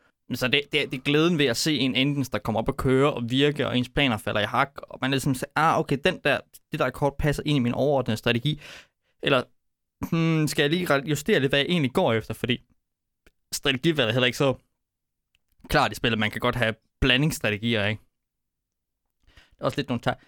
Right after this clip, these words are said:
er en masse interessante tænke ting hele tiden. Og jeg har skrevet, at det føles at spille er sådan lidt,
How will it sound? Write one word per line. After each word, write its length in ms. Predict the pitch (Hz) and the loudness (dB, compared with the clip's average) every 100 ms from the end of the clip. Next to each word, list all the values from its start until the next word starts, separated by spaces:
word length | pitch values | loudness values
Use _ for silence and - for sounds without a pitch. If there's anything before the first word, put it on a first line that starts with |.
| _ - | _ -6
er 40 | |
en 60 | 160 | 0
masse 240 | 170 - | 2 0
interessante 500 | 156 - - 170 - 117 - | -2 -2 0 0 -2 -10 -6
tænke 340 | 165 160 165 | -2 0 0
ting 260 | - 127 127 - - - | 0 0 -2 -8 -12 -4
hele 140 | 135 | -2
tiden. 260 | 123 147 113 - _ _ _ _ | -2 0 -2 -4 _ _ _ _
Og 100 | - | -2
jeg 100 | 147 | 0
har 60 | 139 | 0
skrevet, 280 | 147 156 170 | -2 2 2
at 80 | 165 | 2
det 100 | 143 | 0
føles 420 | 175 185 208 - | 2 2 2 -4
at 100 | - | -6
spille 300 | - 190 214 | 0 2 4
er 100 | 156 | 2
sådan 180 | 147 175 | 2 0
lidt, 100 | 156 | -2